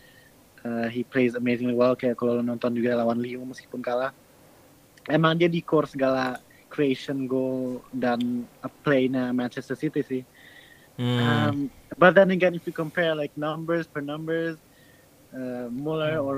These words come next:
Speaker 1: Ronaldo, who are not in the top three, or even Messi as
Speaker 3: Hmm.
Speaker 1: well, yang
Speaker 2: Hmm.
Speaker 1: sebenarnya per number, personal performance ya mungkin ya, mereka lebih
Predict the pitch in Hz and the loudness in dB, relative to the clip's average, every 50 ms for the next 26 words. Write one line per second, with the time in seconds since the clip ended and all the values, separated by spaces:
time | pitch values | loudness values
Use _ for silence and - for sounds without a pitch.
0 | 139 143 151 151 156 156 156 156 156 156 156 151 151 143 - 139 135 143 143 139 | -4 -6 -6 -6 -6 -6 -4 -2 -2 -2 -2 -2 -4 -6 -6 -6 -2 0 0 0
1 | 135 135 139 135 131 135 139 135 131 131 - - - - - - - - 156 160 | 0 0 -2 -4 -6 -6 -8 -10 -10 -12 -10 -10 -12 -12 -12 -14 -12 -8 -6 -4
2 | 156 151 151 151 151 147 - - - - - - 139 143 151 151 151 156 156 151 | -4 -4 -4 -6 -6 -8 -10 -14 -20 -20 -12 -6 -2 0 0 0 0 -2 -2 0
3 | 147 151 160 - - 147 165 165 160 143 147 147 151 151 151 156 156 160 156 - | 0 0 0 -2 -4 -2 0 0 2 2 0 0 0 0 0 0 -2 -2 -4 -8
4 | - - - - - _ - - - - 139 143 127 123 117 113 110 110 156 156 | -14 -20 -20 -20 -20 _ -20 -16 -6 -2 2 2 4 4 4 2 2 2 0 0
5 | 175 185 180 165 147 - - 170 156 156 151 147 147 147 147 160 165 165 165 160 | 0 -2 -2 -4 -6 -4 -2 -2 0 0 0 -2 0 0 2 2 2 2 0 -2
6 | 160 - - - - - - 175 160 156 - 160 156 147 - - - - 156 156 | -6 -10 -16 -20 -20 -8 -4 -4 -4 -2 -4 -6 -8 -8 -10 -10 -6 -6 -4 -4
7 | 160 160 147 - 120 123 127 127 - 135 127 120 117 120 131 131 - 175 175 165 | -6 -8 -10 -10 -10 -10 -10 -10 -10 -10 -10 -8 -8 -6 -8 -6 -4 -2 -2 -2
8 | 147 143 139 135 131 - | -2 -2 -2 -4 -4 -6